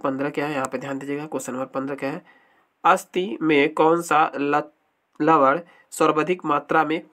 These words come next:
होता है? बताइएगा ऑप्शन ए कैल्शियम फास्फेट्स, या फिर सोडियम क्लोराइड, या फिर फेरिक नाइट्रेट, या फिर कैल्शियम जो है कार्बोनेट। जल्दी से बताइएगा पन्द्रह नंबर का, तो ये जो हो जाएगा ऑप्शन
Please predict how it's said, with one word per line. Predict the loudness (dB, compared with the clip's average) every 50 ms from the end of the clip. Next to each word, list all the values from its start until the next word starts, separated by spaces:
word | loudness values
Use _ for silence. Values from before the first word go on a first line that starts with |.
| -2
होता | 0 0 4 4 4
है? | 4 2 0
बताइएगा | -2 0 0 0 2 2 2 0 0 -4 _ _ _ _ _ _ _ _ -4
ऑप्शन | -2 -2 -2 -2 -2 -4 -4 -4 -4 0 2
ए | 2 4 2 0 -6 _ _ _ -2
कैल्शियम | 2 2 2 2 0 -4 -4 -4 -4 -4 -6 _ _ -20 -20 -20 -20 _ _ _ -2
फास्फेट्स, | 2 4 4 4 4 2 2 2 2 0 -4 -2
या | 2 2 2
फिर | 2 2 -4 -4
सोडियम | -4 -6 -2 0 0 0 0 -2 0 0 0 0 0 -4 _ _ _ _ _ _ -20 -14 -6 -2
क्लोराइड, | 0 2 4 4 4 4 4 2 -2 -4 -2
या | 0 0 2
फिर | 0 -2 -4 -4 -8
फेरिक | -4 -2 2 2 4 4 2 0 -2 -10 -18 -18 -18 -20 -20 -20 -20 -20 -20 -12 -4
नाइट्रेट, | -2 0 0 -2 -2 0 0 2 2 2
या | 2 2 2
फिर | 2 0 -4 -4 0 2
कैल्शियम | 2 2 2 2 0 2 2 2 2
जो | 2 0
है | 2 2 0 -2 2 4
कार्बोनेट। | 4 4 4 2 -2 -4 -2 -2 -4 -4 -6 -6
जल्दी | -6 -6 -6 -6
से | -10 -10 -8
बताइएगा | -4 -2 -2 -2 -2 -2 -4
पन्द्रह | -2 -2 0 0 2 2 2
नंबर | 0 0 -2 -4
का, | -6 -8 -12 -14 -16 _ _ _ _ _ _ _ _ _ _ _ _ _ _ _ _ _ _ -20 -20 -20 -20 _ _ _ _ _ _ _ -4
तो | 0
ये | 2 2 2
जो | 4 6
हो | 6 6
जाएगा | 6 6 6 6 6 4 4
ऑप्शन | 4 2 -2 -4